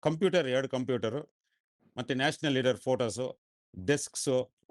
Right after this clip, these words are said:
ಪ್ರಿಂಟರು, ಅಲ್ಮಿರಾ ಎರಡು. So ಈ ರೀತಿ ಪ್ರತಿ ವರ್ಷ ಒಂದೊಂದು ವಸ್ತು ಜೊತೆಗೆ ಬುಕ್ಸು ನಮ್ಮೂರ್ ಶಾಲೆಗೆ ಹೋಗ್ತಾ ಇದೆ, ಕೊಡ್ತಾನೆ ಇದ್ದೀನಿ. ಪಕ್ಕದಲ್ಲಿ ನಮ್ಮ, ಆ, ಪಕ್ಕದಲ್ಲಿ ಗ್ರಾಮ ಪಂಚಾಯತಿಯಲ್ಲಿ ಎಲ್ಲ ಶಾಲೆಗಳು ಕೊಟ್ಟಿದ್ದೀನಿ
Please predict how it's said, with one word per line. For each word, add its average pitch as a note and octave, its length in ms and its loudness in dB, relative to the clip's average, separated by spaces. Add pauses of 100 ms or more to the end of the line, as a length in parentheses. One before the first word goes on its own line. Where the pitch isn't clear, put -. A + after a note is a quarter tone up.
(380)
ಪ್ರಿಂಟರು, C#3 680 0 (600)
ಅಲ್ಮಿರಾ D3 360 2
ಎರಡು. A#2 460 -2 (1080)
So D3+ 100 2
ಈ E3+ 200 0
ರೀತಿ F#3 260 0
ಪ್ರತಿ E3 460 -2
ವರ್ಷ F3 240 2
ಒಂದೊಂದು C#3+ 420 0
ವಸ್ತು - 460 -2 (460)
ಜೊತೆಗೆ B2 400 0
ಬುಕ್ಸು A2+ 400 -4
ನಮ್ಮೂರ್ A#2+ 300 -4
ಶಾಲೆಗೆ G#2 240 -2
ಹೋಗ್ತಾ G#2 260 -4
ಇದೆ, F2+ 120 -6
ಕೊಡ್ತಾನೆ G2 360 -8
ಇದ್ದೀನಿ. G#2 360 -10
ಪಕ್ಕದಲ್ಲಿ F#3+ 440 -2
ನಮ್ಮ, D#3+ 360 -6 (200)
ಆ, C3 240 -2
ಪಕ್ಕದಲ್ಲಿ C#3+ 380 -2
ಗ್ರಾಮ C3+ 240 0
ಪಂಚಾಯತಿಯಲ್ಲಿ A#2+ 800 -2
ಎಲ್ಲ D#3+ 500 2
ಶಾಲೆಗಳು D#3 400 -2
ಕೊಟ್ಟಿದ್ದೀನಿ G2 440 -6